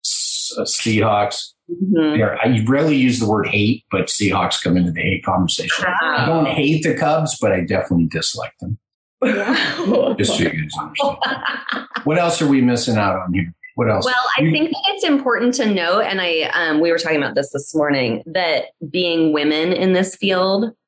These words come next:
Speaker 1: Oh,
Speaker 2: um,
Speaker 1: yes. Thanks for bringing this up. Thank you.
Speaker 2: um, it's, I don't know that it's that rare. I think that there are women out there, but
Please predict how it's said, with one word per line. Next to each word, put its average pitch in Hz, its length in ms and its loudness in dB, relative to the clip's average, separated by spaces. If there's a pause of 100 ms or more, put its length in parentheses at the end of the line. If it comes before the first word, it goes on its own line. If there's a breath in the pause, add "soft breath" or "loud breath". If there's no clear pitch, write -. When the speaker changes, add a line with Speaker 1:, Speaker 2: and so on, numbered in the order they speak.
(120)
Speaker 1:
Oh, - 160 0
Speaker 2:
um, - 220 2
Speaker 1:
yes. 123 300 2
Thanks 123 240 0
for 104 160 0
bringing 98 300 2
this - 200 -6
up. - 160 -6 (140)
Thank 117 160 -2
you. 196 40 0
Speaker 2:
um, 160 800 -2
it's, 226 240 0 (220)
I 240 160 2
don't 302 380 2
know 233 280 2
that 247 140 2
it's 208 220 0
that 170 320 -2
rare. 151 1120 0
I 196 220 -2
think 180 220 0
that 127 180 -2
there 156 320 -2
are 160 440 2
women 175 760 2 (340)
out 160 280 0
there, 220 480 0 (360 loud breath)
but 170 360 0